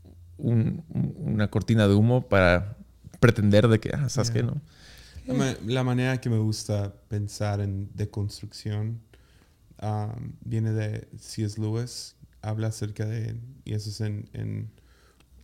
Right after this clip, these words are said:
Speaker 2: ah, Un duelo observado.
Speaker 1: Mm,
Speaker 2: Ah,
Speaker 1: uf.
Speaker 2: y habla acer-, bueno, eh, perdió a su esposa y,
Speaker 1: Yeah.
Speaker 2: y habla acerca de cómo, cómo estamos colgados, ¿no? De, de una cuerda. Pero luego llega un peso grande en nuestra vida y necesitamos una nueva cuerda.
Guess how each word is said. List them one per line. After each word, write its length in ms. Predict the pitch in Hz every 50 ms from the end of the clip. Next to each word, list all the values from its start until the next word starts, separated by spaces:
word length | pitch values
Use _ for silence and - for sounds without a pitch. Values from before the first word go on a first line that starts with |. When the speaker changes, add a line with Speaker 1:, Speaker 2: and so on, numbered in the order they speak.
| _ _ _ _
Speaker 2:
ah, 240 | - - - - - -
Un 340 | - - 117 113 113 110 104
duelo 400 | 104 110 110 110 110 110 113 113 110
observado. 800 | 110 - - - 101 101 104 107 107 110 113 117 117 120 127 127 131 117 _ -
Speaker 1:
Mm, 640 | - 113 113 113 110 110 107 104 101 98 95 92
Speaker 2:
Ah, 60 | 90 90 92 - - - - _ _ -
Speaker 1:
uf. 360 | - - - - - - 120
Speaker 2:
y 100 | 113 113
habla 200 | 110 113 120 113
acer-, 260 | 113 - 110 104 104 - - -
bueno, 260 | 135 127 117 104 101 - - - -
eh, 120 | - 104 104
perdió 360 | - - 110 107 110 113 113
a 60 | 110
su 120 | - - 117
esposa 760 | 107 - - 113 110 110 107 - - 107 107 107 104 104 104 104
y, 40 | 101
Speaker 1:
Yeah. 300 | 101 - 104 101 98 - _ - _ _ _ _ -
Speaker 2:
y 80 | - 113
habla 160 | 110 120 123
acerca 340 | 113 - 127 117 113 - 120
de 120 | 113 113
cómo, 560 | 113 - 113 113 113 113 117 117 117 - - - - -
cómo 120 | - 113 110
estamos 320 | - - 120 120 110 -
colgados, 720 | - 107 104 101 101 104 104 104 104 104 104 101 - - -
¿no? 240 | 107 107 107 110 107
De, 80 | 107
de 180 | 107 110 - - - -
una 200 | 120 117 113 113 113
cuerda. 540 | - - 113 110 107 104 104 110 113 117 - _ _ _ _ _ _ _ _ _ _ _ _ _ _ _ - - - -
Pero 140 | 110 107 107
luego 160 | 110 110 110
llega 240 | 113 117 117 113 117
un 160 | 113 110 110
peso 360 | 113 113 113 113 - 113 107
grande 340 | 110 110 107 110 110 110 110
en 60 | 110
nuestra 240 | 110 110 - 113 110
vida 420 | 110 110 110 110 110 110 113 113 117
y 60 | - 113
necesitamos 600 | 110 107 - - - - - 110 110 110 - -
una 160 | 113 113 117
nueva 420 | 131 117 104 104 107 110 110 110 -
cuerda. 540 | - 110 107 107 107 110 113 123 123 120